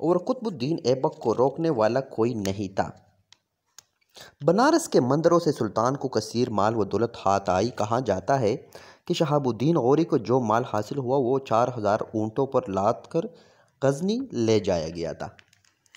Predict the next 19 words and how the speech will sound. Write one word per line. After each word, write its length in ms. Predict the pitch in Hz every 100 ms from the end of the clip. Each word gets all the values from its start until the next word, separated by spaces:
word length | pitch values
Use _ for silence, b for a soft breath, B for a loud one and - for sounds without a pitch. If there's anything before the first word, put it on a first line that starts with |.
| B B -
सुल्तान 340 | 202 277 349
शहाबुद्दीन 600 | 339 196 143 110 123 165
गौरी 280 | 120 139 143
जब 180 | 135 98
बनारस 380 | 98 117 135
को 100 | -
पता 240 | 113 104 131
कर 200 | - 90
चुका, 300 | - - 117
तो 140 | -
फिर 280 | - 185 -
इसने 340 | 117 - 160 -
एक 300 | 104 135 135
रोज़ 200 | 107 110
दरबार 440 | 113 98 85 101 - -
आम 280 | 95 120 - _ - 98
मुनाइद-, 480 | 90 85 - -
मुनक़िद 560 | 117 151 123 - 123 - _ -
किया। 200 | 104